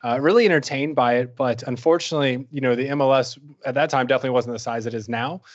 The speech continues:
Um, in soccer or, or football, whatever you wanna call it, wasn't as big, um,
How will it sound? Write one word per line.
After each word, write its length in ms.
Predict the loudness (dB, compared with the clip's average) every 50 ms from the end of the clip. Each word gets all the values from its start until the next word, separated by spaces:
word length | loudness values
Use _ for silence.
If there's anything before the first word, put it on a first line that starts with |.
| -20 _ _
Um, 320 | -2 0 2 2 2 0 0
in 260 | 0 0 0 0 0
soccer 920 | -2 0 0 0 0 0 0 0 0 2 2 0 -2 -4 -6 -8 -8 -6 -4
or, 120 | -2 -2
or 40 | -2
football, 540 | 2 2 2 4 4 4 6 6 4 2 0
whatever 220 | 0 0 0 2
you 60 | 0
wanna 140 | 0 -2 -2
call 240 | 0 2 4 4 4
it, 60 | 2
wasn't 380 | 2 4 4 4 4 2 -2 0
as 200 | 0 -2 -2 -2
big, 480 | -4 -4 -2 -2 0 -2 -2 -4 -6 -10 _ _ _ _ _ -4
um, 420 | 0 0 2 2 2 0 -4 -8